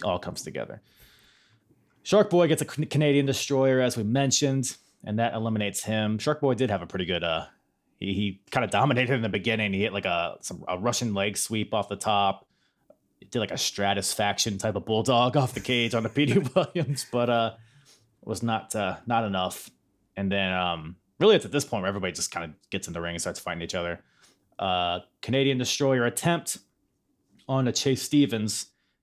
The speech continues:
gets countered into an Alabama Slam. You got, uh, Elix hitting the sudden death onto Puma, which is like an Emerald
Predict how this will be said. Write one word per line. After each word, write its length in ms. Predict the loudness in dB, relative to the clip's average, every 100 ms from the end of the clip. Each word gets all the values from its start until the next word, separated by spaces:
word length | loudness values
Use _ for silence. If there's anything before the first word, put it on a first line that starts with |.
| -12
gets 140 | -10
countered 340 | -2 0 0 -2
into 200 | -2 -2
an 60 |
Alabama 400 | 0 0 0 -2
Slam. 760 | -2 -2 0 2 2 0 0 -4 _ _ _ _ -6
You 180 | -2
got, 180 | 0 0
uh, 180 | 0 -2 0
Elix 380 | 0 0 -2 -2
hitting 240 | -2 -2
the 100 | -2
sudden 560 | -4 0 0 2 -2 0
death 460 | 0 0 -2 -14 -18 _ -6
onto 200 | -4 -4
Puma, 560 | -4 -2 0 0 -4 -8
which 140 | -12
is 80 | -8
like 120 | -6
an 80 | -6
Emerald 480 | -4 -4 -4 -6